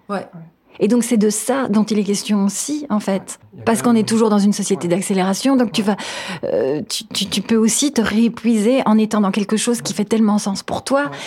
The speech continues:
Speaker 2: et que là, c'est super trash.
Speaker 3: Mhm. Ouais. Et que dans cette espèce de, de quête du sens, il reste un impensé souvent de, oui, en fait, c'est pas juste le sens en tant que tel, c'est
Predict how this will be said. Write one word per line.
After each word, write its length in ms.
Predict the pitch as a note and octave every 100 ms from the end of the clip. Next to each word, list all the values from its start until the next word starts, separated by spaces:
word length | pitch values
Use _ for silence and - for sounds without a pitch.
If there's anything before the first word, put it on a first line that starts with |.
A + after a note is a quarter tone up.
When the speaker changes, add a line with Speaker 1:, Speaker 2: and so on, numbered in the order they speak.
| -
Speaker 2:
et 40 | -
que 60 |
là, 80 | G#3+
c'est 140 | G#3+ F#3+
super 500 | - B3+ A#3+ G#3+ -
trash. 480 | - C4 A#3+ - - -
Speaker 3:
Mhm. 300 | C3+ C3 C#3 - _ -
Ouais. 200 | C3+ - -
Et 100 | C3
que 40 |
dans 160 | A#2+ B2
cette 500 | - C3 _ - - -
espèce 380 | B2+ - C3
de, 240 | A#2 A#2+ A#2+
de 100 | A#2
quête 240 | C#3 B2
du 100 | A2+
sens, 380 | - D3+ D3 -
il 60 | B2+
reste 260 | C3+ -
un 100 | A#2+
impensé 520 | A2 G#2+ G#2+ - B2+
souvent 360 | B2 A#2 B2+ B2+
de, 160 | A2+ G#2+ G#2 G#2 G#2 - - - _ -
oui, 220 | C3+ A#2
en 80 | A2
fait, 180 | B2+
c'est 140 | - -
pas 140 | A#2
juste 260 | A#2 A#2 - -
le 140 | A#2 G#2+
sens 520 | - - B2+ B2 -
en 60 | A2
tant 140 | A2
que 60 | B2
tel, 280 | D#3 C#3+ C3
c'est 540 | - A2 A2 G#2+